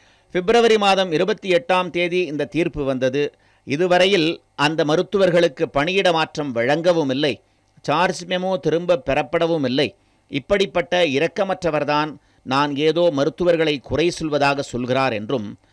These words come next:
அந்த அறிக்கையில் எதிர்க்கட்சித் தலைவர் மு க ஸ்டாலின் தெரிவித்துள்ளார். அம்மா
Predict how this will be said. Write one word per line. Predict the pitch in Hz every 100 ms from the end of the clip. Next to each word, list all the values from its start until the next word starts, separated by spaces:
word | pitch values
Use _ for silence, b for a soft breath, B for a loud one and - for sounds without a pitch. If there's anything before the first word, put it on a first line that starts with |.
| b -
அந்த | 143 151
அறிக்கையில் | 139 160 170 165 170
எதிர்க்கட்சித் | 117 139 - 170 151 147
தலைவர் | 139 147 131
மு | 113
க | 117 110
ஸ்டாலின் | - 135 143 143
தெரிவித்துள்ளார். | 110 104 101 101 113 127 - b b b b b b
அம்மா | 143 180 196